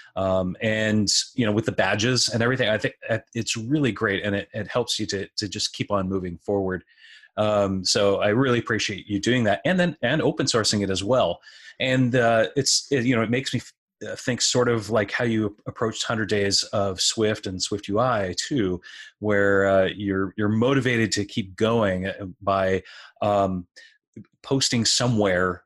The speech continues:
what your status is in, in those, uh, those programs. So I, I think you've hit on something that's really effective for us to, to learn and brush up on our skills, uh, or to learn if we, if we're just starting out. Uh,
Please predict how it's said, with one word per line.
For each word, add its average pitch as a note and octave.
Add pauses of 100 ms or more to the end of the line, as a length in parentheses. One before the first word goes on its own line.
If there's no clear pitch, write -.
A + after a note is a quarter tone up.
what A2
your G2+
status G2+
is D#2+
in, F2+
in F#2+
those, E2
uh, F2
those F2+
programs. F2+
So G2 (360)
I, A2+
I A#2
think -
you've B2
hit D#3
on G#2
something G#2
that's F2+
really B2
effective F#2+
for G2
us F#2
to, F2+
to G2
learn G2+
and F2+
brush G2
up G#2
on F#2
our F2
skills, G2+ (440)
uh, G2
or A#2+
to A2
learn A2
if -
we, G2+ (160)
if -
we're F#2
just G#2+
starting G2
out. A2 (420)
Uh, G#2